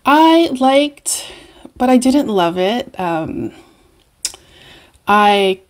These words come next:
was so surprised with the amount of compliments I got on it, though. Like, I would get stopped at the grocery store, comments from people while I was waiting for the bus or the train, cashiers, they'd be like, "Oh my gosh, I love your hair."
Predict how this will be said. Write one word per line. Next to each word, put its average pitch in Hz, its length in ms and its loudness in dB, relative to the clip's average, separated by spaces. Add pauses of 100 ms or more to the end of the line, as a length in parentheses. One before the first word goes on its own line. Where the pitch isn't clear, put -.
(300)
was 196 240 -4
so 214 200 0
surprised 208 680 -2
with 185 120 -14
the 196 100 -2
amount 175 260 -2
of 180 120 -10
compliments 208 720 -6
I 214 100 -4
got 214 420 -6
on 240 140 -2
it, 247 160 -2
though. 254 280 0
Like, 190 220 -4
I 185 80 -2
would 185 240 -2
get - 180 -8
stopped - 560 -8 (540)
at 156 300 -4
the 156 60 -8
grocery 247 580 0
store, 196 800 -2 (480)
comments 202 580 -2
from 175 640 2
people 175 760 -4 (520)
while 170 260 0
I 165 40 0
was 165 200 -4
waiting 165 280 -2
for 160 100 -12
the 156 100 -8
bus - 540 -6
or - 100 -6
the - 100 -10
train, 185 640 0 (460)
cashiers, 190 800 0
they'd 190 140 -4
be 190 80 -6
like, 185 160 -8
"Oh - 80 -8
my 285 140 -2
gosh, 262 300 -6
I 247 40 -4
love 247 220 -8
your 240 120 -6
hair." 226 440 -6